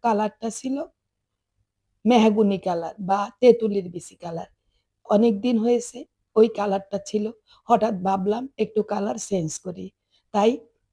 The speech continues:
এই কিছুদিন আগে আমার এই সোফার কালার চেঞ্জ করে নিয়েছি। এখন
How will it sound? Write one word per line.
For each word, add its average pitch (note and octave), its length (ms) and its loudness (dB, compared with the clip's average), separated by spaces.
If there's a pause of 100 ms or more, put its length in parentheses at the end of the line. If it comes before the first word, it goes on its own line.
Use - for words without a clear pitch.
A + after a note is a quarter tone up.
(220)
এই A#3 200 6
কিছুদিন A#3 500 -2
আগে G#3+ 340 -4 (520)
আমার F#3+ 360 -2
এই G3+ 100 0
সোফার A#3 380 -4
কালার A3+ 320 -4
চেঞ্জ F3+ 380 0
করে F#3+ 240 -8
নিয়েছি। F#3 400 -10 (500)
এখন A#3+ 380 -2